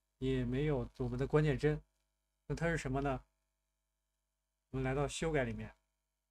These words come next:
它没有形态键的哈。我们来到修改器里面，因为这里面你可以看到它是一个什么呢？它是一个网格，网格序列缓存，它只是一个缓存。如果你不让这个缓存删掉呢，它就没有动画了。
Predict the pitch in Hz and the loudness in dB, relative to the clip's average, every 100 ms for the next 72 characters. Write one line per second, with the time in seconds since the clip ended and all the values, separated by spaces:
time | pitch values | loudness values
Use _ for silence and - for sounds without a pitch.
0 | _ _ _ _ _ _ _ _ _ _ | _ _ _ _ _ _ _ _ _ _
1 | _ 143 151 147 - 127 139 160 131 110 | _ -2 0 0 0 -2 0 0 -2 -2
2 | 110 - _ _ _ _ 139 135 139 - | -10 -14 _ _ _ _ -4 0 0 0
3 | 156 131 - 160 117 113 - _ _ _ | 0 0 -2 -4 -6 -10 -18 _ _ _
4 | _ _ 160 160 156 - _ _ _ _ | _ _ 0 0 0 -6 _ _ _ _
5 | - 202 147 131 131 139 - 135 131 113 | 4 6 6 2 0 0 0 -2 -2 -2
6 | - 160 - 139 135 131 123 123 113 - | -6 -6 -2 -2 -2 -4 -4 -4 -6 -12
7 | _ _ _ _ _ _ - 143 151 139 | _ _ _ _ _ _ -6 -4 -2 0
8 | 147 135 120 117 - 127 139 147 _ 131 | 2 2 0 -2 -4 -2 -2 -4 _ 0
9 | 123 117 143 139 - 147 143 127 104 - | 0 0 0 0 0 2 2 2 -4 -6
10 | 107 113 - _ _ _ _ _ - 151 | -10 -10 -16 _ _ _ _ _ -2 -2
11 | 127 139 143 147 123 117 - 117 135 165 | -2 0 2 2 -2 -6 -6 -6 -2 -2
12 | 156 151 151 151 147 139 117 120 147 151 | 0 0 0 0 -2 -2 -4 -2 -2 0
13 | 135 113 - 131 127 135 123 120 131 110 | -2 -4 -6 -4 -2 0 -2 -4 -2 -4